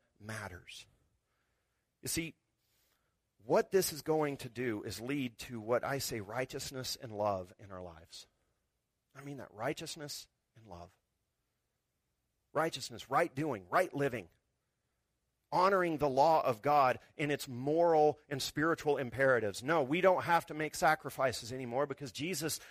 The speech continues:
paid the price and the final sacrifice was made. So we don't have to do that. We are freed from the law in that the law is fulfilled. We don't have to keep the dietary stuff and, and,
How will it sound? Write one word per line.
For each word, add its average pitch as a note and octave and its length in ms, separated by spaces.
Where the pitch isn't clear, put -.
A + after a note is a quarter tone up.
paid F3+ 300
the D3+ 80
price D3+ 360
and C#3+ 80
the C3 40
final F3+ 320
sacrifice D3 640
was A#2 100
made. D3+ 320
So C#3+ 100
we C#3 140
don't F#3+ 160
have F#3 160
to D#3+ 80
do E3+ 240
that. C3+ 260
We F#3 140
are E3+ 80
freed G#3 360
from D#3+ 200
the C#3+ 80
law C#3 320
in D#3+ 100
that D#3 140
the C#3+ 80
law F3 240
is - 80
fulfilled. E3+ 480
We D#3+ 60
don't E3+ 120
have F#3 160
to D#3 100
keep - 280
the B2+ 80
dietary D3+ 760
stuff F3+ 560
and, D3 180
and, C#3 280